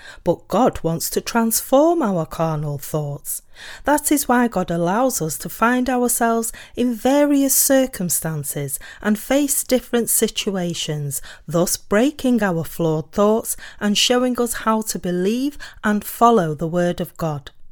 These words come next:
God does not want to use your old selves,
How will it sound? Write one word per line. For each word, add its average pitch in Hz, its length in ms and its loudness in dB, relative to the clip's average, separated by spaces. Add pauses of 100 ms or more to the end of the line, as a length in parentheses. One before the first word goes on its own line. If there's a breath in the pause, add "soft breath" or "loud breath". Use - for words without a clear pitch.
(520 loud breath)
God 339 260 0
does 262 220 -2
not 214 160 -2
want 180 300 -2
to - 160 0
use 240 360 2
your 165 300 -2
old 185 300 0
selves, 147 520 -4